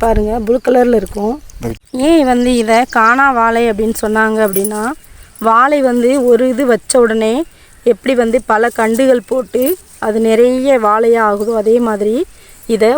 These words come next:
ஒரு இது வச்ச உடனே, இந்த மாதிரி வச்ச உடனே இது வந்து அந்த, அது பட்ட, அந்த கொடி பட்ட இடத்துலாம் சேர்ந்து,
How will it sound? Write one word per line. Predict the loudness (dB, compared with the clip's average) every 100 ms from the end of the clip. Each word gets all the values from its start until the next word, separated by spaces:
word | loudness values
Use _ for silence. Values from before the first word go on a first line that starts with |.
| 2
ஒரு | 2 0
இது | -2 0
வச்ச | -2 0 0
உடனே, | 0 -2
இந்த | -2 -2
மாதிரி | 0 0
வச்ச | 0 0 2
உடனே | 2 0 -2 -4 -8 -20 -20 -2
இது | 2 2
வந்து | 2 2 2
அந்த, | 0 0
அது | 0 0
பட்ட, | -2 -2 0
அந்த | 0 0
கொடி | 0 0
பட்ட | -2 -2 0
இடத்துலாம் | 0 0 -2 -2 2
சேர்ந்து, | 4 4 4